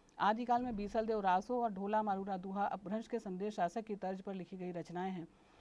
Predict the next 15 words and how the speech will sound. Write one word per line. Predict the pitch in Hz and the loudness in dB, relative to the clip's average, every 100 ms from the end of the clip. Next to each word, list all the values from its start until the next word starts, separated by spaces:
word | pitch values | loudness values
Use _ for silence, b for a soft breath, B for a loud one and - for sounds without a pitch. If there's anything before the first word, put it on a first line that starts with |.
| B | B
विषय | 208 214 277 | -2 2 2
वस्तु | 262 277 | 2 0
की | 262 | -2
दृष्टि | 247 247 262 | -2 -2 -2
से | 262 | 0
ही | 262 | 0
नहीं, | 262 247 | 0 0
बल्कि | 214 220 | -2 -4
अभिव्यंजना | 240 175 202 226 247 254 | -2 -2 -2 -2 -2 -2
शिल्प | 247 214 | -2 -4
की | 220 | -2
दृष्टि | 202 202 | -4 -4
से | 208 196 | -4 -4
भी | 208 220 B B B B - | -4 -6 B B B B -2
अपभ्रंश | 175 202 208 247 247 | 0 0 0 0 0